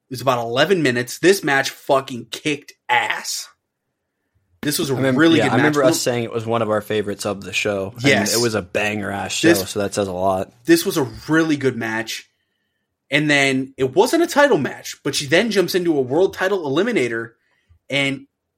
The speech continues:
Speaker 1: God, I don't have the company off the top of my head. I'm gonna take a guess. It was T J P W. Maybe.
Speaker 2: Um, I believe you are correct.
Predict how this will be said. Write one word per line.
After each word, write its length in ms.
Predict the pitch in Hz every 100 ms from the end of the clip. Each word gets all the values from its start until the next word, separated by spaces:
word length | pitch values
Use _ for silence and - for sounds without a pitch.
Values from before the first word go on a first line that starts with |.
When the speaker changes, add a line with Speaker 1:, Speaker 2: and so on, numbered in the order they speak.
| _ -
Speaker 1:
God, 220 | 208 180
I 80 | 139
don't 160 | 147
have 180 | 143 127
the 80 | 127
company 360 | - 127 127
off 160 | 120 110
the 40 |
top 180 | - 120
of 40 | 113
my 120 | 110
head. 340 | 123 135 135 135 _ _ _ _ _ -
I'm 100 | 131
gonna 120 | 135
take 260 | - 175 160
a 60 |
guess. 560 | 131 160 147 - - -
It 80 | 127
was 220 | 127 123 _ _ _
T 200 | - 160
J 180 | 147 147
P 180 | - 143
W. 460 | 135 143 156 - - _ _ _ _ _ _ _ _ _
Maybe. 460 | 123 123 143 190 214 - _ - - _ _ -
Speaker 2:
Um, 540 | 104 104 101 98 98
I 60 | -
believe 320 | 95 98 101
you 140 | 95 90
are 100 | 87
correct. 560 | 82 - - - -